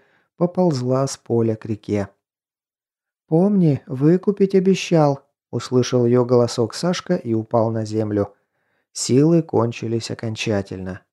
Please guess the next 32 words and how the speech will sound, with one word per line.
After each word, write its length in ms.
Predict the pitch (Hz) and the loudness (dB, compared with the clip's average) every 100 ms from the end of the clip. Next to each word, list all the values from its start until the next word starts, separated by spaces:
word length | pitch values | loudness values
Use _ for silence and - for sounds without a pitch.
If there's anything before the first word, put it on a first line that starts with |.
| _ | _
Сознание 680 | - 143 139 170 185 175 165 | -4 -2 2 2 2 2 2
не 140 | 160 | 2
покинуло, 640 | 151 147 - 202 156 113 104 | 2 -2 -2 -2 0 -2 -4
но 240 | 104 135 | -2 -2
всё 220 | 131 156 | 0 0
дальнейшее 680 | 147 139 147 185 160 170 151 | 2 2 2 2 0 0 0
он 200 | 143 143 | 2 -2
видел 400 | 135 165 160 143 | 0 0 4 2
как 320 | 139 143 147 | 0 -4 -4
бы 120 | 135 131 | -4 -4
через 340 | - 127 123 | -2 -4 -4
пелену. 600 | - 127 127 120 98 - _ _ _ _ _ _ - | 0 2 2 2 -4 -8 _ _ _ _ _ _ -6
Вот 260 | 139 202 | 0 0
над 220 | 139 120 120 | 2 0 0
ним 200 | 117 117 | -4 -4
крестьянки 720 | 107 101 - 120 151 156 151 | -8 -8 -4 0 0 0 -4
склонились, 800 | - 139 139 139 135 131 - - - | -4 -2 0 0 2 0 -2 -12 -8
вот 260 | 101 135 | -4 0
его 180 | 135 123 | 2 2
мужики 600 | 113 104 101 - 131 147 | 2 -2 -4 -2 0 2
за 320 | 143 123 135 | 2 2 2
руки 260 | 131 127 131 | 2 2 4
и 80 | 131 | 4
за 200 | 139 139 | 6 4
ноги 200 | 127 120 | 2 0
выносят 520 | 123 120 120 120 117 | 0 0 -2 -4 -4
на 100 | 123 | 0
дорогу, 560 | 120 120 117 113 113 _ _ _ _ - | 2 4 4 2 0 _ _ _ _ -8
вот 320 | 113 160 196 | 0 0 2
укладывают 720 | 202 131 139 147 151 156 156 | -2 2 2 4 4 4 4
на 140 | 156 | 2
телегу, 600 | 156 156 131 127 123 120 | 4 4 6 4 4 0